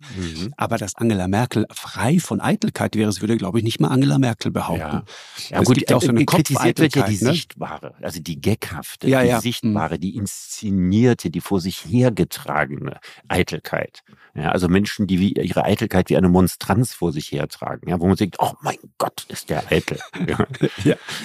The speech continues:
Speaker 2: So,
Speaker 1: So.
Speaker 2: so Gigolos, die so ihren
Speaker 1: Ja.
Speaker 2: Espresso, äh, trinken und sich dabei selber filmen und ins Netz stellen, weil sie finden,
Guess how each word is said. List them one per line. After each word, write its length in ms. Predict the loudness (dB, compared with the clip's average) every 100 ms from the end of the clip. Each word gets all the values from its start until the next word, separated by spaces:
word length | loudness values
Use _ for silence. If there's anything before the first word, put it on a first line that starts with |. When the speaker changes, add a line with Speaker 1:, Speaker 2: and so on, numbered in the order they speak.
| -12 -6
Speaker 2:
So, 140 | 2
Speaker 1:
So. 100 | 4
Speaker 2:
so 160 | 4 2
Gigolos, 560 | 2 2 4 2 0 0
die 180 | 0
so 160 | 2 2
ihren 260 | 4 4 4
Speaker 1:
Ja. 40 |
Speaker 2:
Espresso, 840 | 2 0 0 0 0 2 2 2 -2
äh, 320 | -4 -4 -6
trinken 540 | 0 2 4 4 4 4
und 140 | 4
sich 140 | 4 2
dabei 240 | 2 2
selber 280 | 4 4 2
filmen 500 | 4 4 6 4 4
und 200 | 2 4
ins 220 | 2 2
Netz 240 | 2 0
stellen, 480 | -4 -4 2 4 4
weil 160 | 4 2
sie 100 | -2
finden, 540 | 0 0 4 4 4